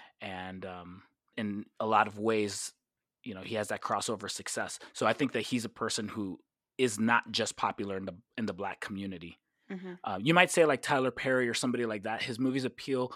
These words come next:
Speaker 1: more, like, he's, he's catering to the Black community, which is fine. But because of these characters and these qualities that, that you mentioned, I think that's, he's, he's become a crossover success.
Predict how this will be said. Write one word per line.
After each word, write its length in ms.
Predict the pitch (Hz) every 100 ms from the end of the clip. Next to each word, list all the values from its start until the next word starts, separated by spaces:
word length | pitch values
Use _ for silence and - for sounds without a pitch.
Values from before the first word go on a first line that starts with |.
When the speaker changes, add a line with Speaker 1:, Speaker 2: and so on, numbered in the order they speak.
| -
Speaker 1:
more, 340 | 113 117 - -
like, 200 | 113 -
he's, 300 | 131 120 -
he's 220 | - 127
catering 420 | - 120 117 113 110
to 300 | - 110 104 - _ _ -
the 140 | 117
Black 240 | 101 104 -
community, 440 | 110 92 98 120
which 200 | 107 -
is 120 | 101
fine. 360 | - 95 104 127 _ _ _ _ 113
But 240 | 104 92 _ _
because 320 | - - 127
of 280 | 120 107 - - - _ _
these 300 | 101 120 135
characters 560 | - 127 127 120 101 104
and 80 | 104
these 120 | -
qualities 540 | - 110 113 104 98
that, 160 | 101 104
that 200 | 98 -
you 60 |
mentioned, 360 | 95 104 - 95
I 40 |
think 200 | 90 95 -
that's, 340 | 90 - - - _
he's, 240 | 107 95
he's 200 | - 104
become 280 | 98 - 101
a 60 | 98
crossover 540 | - 90 - 90 85
success. 600 | - - - 82 - -